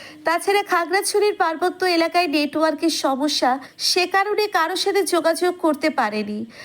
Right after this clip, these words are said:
তার এত ক্লান্ত লাগছে যে ইচ্ছে করে বাথটাবের নিচেই শুয়ে পড়ে।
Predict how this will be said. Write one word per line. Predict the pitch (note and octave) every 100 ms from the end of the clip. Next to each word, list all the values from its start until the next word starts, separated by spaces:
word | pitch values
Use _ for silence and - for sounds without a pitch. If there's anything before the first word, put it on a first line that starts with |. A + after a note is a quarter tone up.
| -
তার | - D4 D4+
এত | D4 D4 E4
ক্লান্ত | F#4 F4+ D#4 C4+
লাগছে | F4 D#4+ C#4+ C4 - E4 C#4+
যে | C#4 D#4 D4+
ইচ্ছে | D4 - F#4+
করে | F#4 F4
বাথটাবের | D#4 C#4 C#4 E4 D#4 E4 C4
নিচেই | C4+ C4+ D4+ D4
শুয়ে | C#4+ B3+ G3+
পড়ে। | G#3 G3+ A3